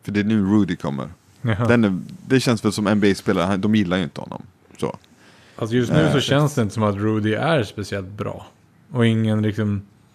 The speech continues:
Speaker 1: Nej, det kanske
Speaker 2: alltså,
Speaker 1: är så.
Speaker 2: det, det, han, han var nog överskattad lite grann förut,
Speaker 1: Mm.
Speaker 2: så.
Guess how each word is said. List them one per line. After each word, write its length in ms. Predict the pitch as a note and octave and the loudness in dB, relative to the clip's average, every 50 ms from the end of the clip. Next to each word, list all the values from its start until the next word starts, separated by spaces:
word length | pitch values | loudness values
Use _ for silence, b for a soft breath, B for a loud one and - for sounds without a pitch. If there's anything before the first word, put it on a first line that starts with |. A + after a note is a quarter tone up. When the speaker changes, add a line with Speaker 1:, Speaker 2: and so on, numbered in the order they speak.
| _ _ | _ _
Speaker 1:
Nej, 320 | - B2 B2 B2 A#2 A2+ - | 2 6 6 6 4 4 0
det 100 | A#2 A2+ | -2 0
kanske 320 | - B2+ A#2+ A#2+ A2 B2+ | 2 4 4 6 6 8
Speaker 2:
alltså, 200 | A#2+ A#2+ A#2+ A#2+ | 8 8 8 6
Speaker 1:
är 40 | F2 | 6
så. 60 | - B2 | 6 4
Speaker 2:
det, 100 | B2 - - - B2 | 4 2 0 0 0
det, 60 | A#2 | 2
han, 140 | A#2 B2 B2+ B2 | 2 2 2 2
han 220 | A#2 B2+ B2+ C3 | 2 2 4 4
var 140 | C#3 C#3+ D3 | 4 6 6
nog 140 | C#3 C3 B2 | 6 6 6
överskattad 840 | A#2+ A#2 A2 A2 G#2 - - A#2 G#2+ G#2 - A2+ A2 G#2 G2+ G#2 - - _ _ _ _ _ _ _ - | 6 6 4 2 0 0 0 0 0 0 -2 -4 -2 -2 -4 -6 -12 -16 _ _ _ _ _ _ _ -8
lite 340 | A#2 A2+ A2+ G#2 A2 A#2 | -4 -2 -2 -2 -2 -2
grann 320 | A2 G#2+ G#2 G2+ G2 G2 G2 - - _ _ _ _ _ _ _ _ _ | -2 0 0 -2 -4 -6 -8 -12 -18 _ _ _ _ _ _ _ _ _
förut, 360 | - A#2 A2 G#2+ G#2 G#2+ A#2+ C3+ | -2 -2 0 0 0 0 2 2
Speaker 1:
Mm. 140 | C3 G#2+ G2 - - - - - - | 2 0 -2 -6 -14 -20 -20 -20 -20
Speaker 2:
så. 280 | - - - A2+ G2+ | -18 -12 -10 -10 -10